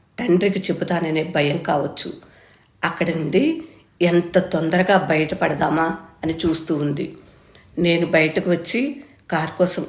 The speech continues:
ఎదురు చూస్తున్నా. "ఇప్పుడు నువ్వు మాట్లాడినాయనా నీ ఫ్రెండా నానా?" అడుగుతుంది ఆ పిల్ల.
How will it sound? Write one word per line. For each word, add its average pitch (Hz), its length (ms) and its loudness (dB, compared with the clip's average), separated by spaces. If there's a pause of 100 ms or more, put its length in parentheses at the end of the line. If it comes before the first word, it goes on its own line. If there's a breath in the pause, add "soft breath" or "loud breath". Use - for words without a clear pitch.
(120)
ఎదురు 170 340 -2
చూస్తున్నా. 139 480 -6 (880 soft breath)
"ఇప్పుడు 175 580 0 (360 loud breath)
నువ్వు 196 200 6
మాట్లాడినాయనా 185 920 0
నీ 170 160 0
ఫ్రెండా 165 380 0
నానా?" 196 480 0 (500 loud breath)
అడుగుతుంది 156 600 2
ఆ 151 40 0
పిల్ల. 143 460 -2